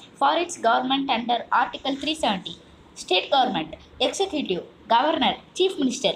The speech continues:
council of ministers, legislature, legislative council, upper house, legislative assembly, lower house, judiciary, high court, district courts, other courts.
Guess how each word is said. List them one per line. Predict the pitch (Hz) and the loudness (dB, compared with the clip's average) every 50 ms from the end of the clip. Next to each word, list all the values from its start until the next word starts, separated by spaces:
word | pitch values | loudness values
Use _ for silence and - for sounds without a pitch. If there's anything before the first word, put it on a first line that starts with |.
| - - | -2 -2
council | 269 285 302 302 - 302 | -2 0 0 -2 -2 -2
of | 311 302 - 262 | -2 -2 0 -2
ministers, | 233 214 - - 190 165 170 - - - - - - - - - - - - - - - - - | -2 -2 -2 -2 -4 -6 -6 -6 -14 -18 -20 -20 -20 -20 -20 -20 -20 -20 -20 -20 -20 -20 -16 -2
legislature, | - 269 262 339 - - - 285 233 - - 165 156 - - - - - - - - | -2 0 0 0 -2 0 0 0 0 0 0 -2 -2 -2 -8 -16 -20 -20 -20 -14 -2
legislative | 240 254 262 269 - - 330 320 311 320 320 311 - | 0 0 0 0 -2 -4 -4 -4 -4 -4 -6 -4 -2
council, | 294 262 254 - - 339 330 - - - - | -2 -2 -2 -2 -2 -4 -4 -4 -10 -2 0
upper | - 214 - - | 0 0 2 0
house, | 277 240 196 175 - - - - - - | 2 2 2 0 -2 -8 -14 -20 -18 -2
legislative | - - 240 269 302 - 294 294 294 302 285 | -2 0 0 0 0 0 -2 -2 -2 0 0
assembly, | 254 220 202 208 - 294 269 262 277 302 381 - - - | 2 2 2 2 0 -2 -2 0 -2 -4 -4 -6 -12 -2
lower | - 247 254 262 254 | 0 2 4 4 4
house, | 220 180 170 170 - - - - - - - - - - - - - - - - - - - - - 214 | 4 2 2 0 -4 -12 -20 -20 -20 -20 -20 -20 -20 -20 -20 -20 -20 -20 -20 -20 -20 -20 -20 -14 -12 -2
judiciary, | - 311 339 381 415 415 415 320 240 180 170 - - - - - - - - - - - | 0 2 4 4 2 2 2 0 0 0 0 -6 -8 -14 -20 -20 -20 -20 -20 -16 -2 2
high | 262 277 311 - | 2 2 2 2
court, | - 370 427 427 - - - | 0 0 0 0 -2 -10 -4
district | 226 294 285 - - - - - | -2 -2 -2 -2 -4 -4 -4 -2
courts, | 359 359 370 370 - - - - - - | 0 0 0 -2 -4 -12 -18 -4 0 0
other | 226 226 247 294 | 0 2 0 -4
courts. | 233 - 208 175 175 - - - - - | -2 0 -2 -2 -2 -6 -10 -12 -14 -16